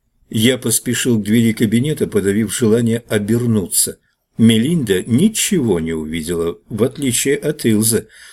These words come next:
Наверное, немногие смогли бы это увидеть, даже уткнувшись носом в картину,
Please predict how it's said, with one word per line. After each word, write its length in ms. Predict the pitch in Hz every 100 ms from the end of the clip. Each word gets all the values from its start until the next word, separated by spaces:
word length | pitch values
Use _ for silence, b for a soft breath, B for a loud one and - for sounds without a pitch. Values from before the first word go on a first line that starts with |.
| B -
Наверное, 560 | 113 113 113 110 113
немногие 580 | 110 120 120 107 85 87
смогли 420 | - 110 95 98
бы 140 | 90 92
это 180 | 85
увидеть, 540 | 101 95 92 87 90 - B _
даже 420 | 110 101 131 123
уткнувшись 920 | 135 156 - - 123 117 - 131 123
носом 380 | 123 107 - 113
в 80 | -
картину, 640 | 143 147 - 113 92 90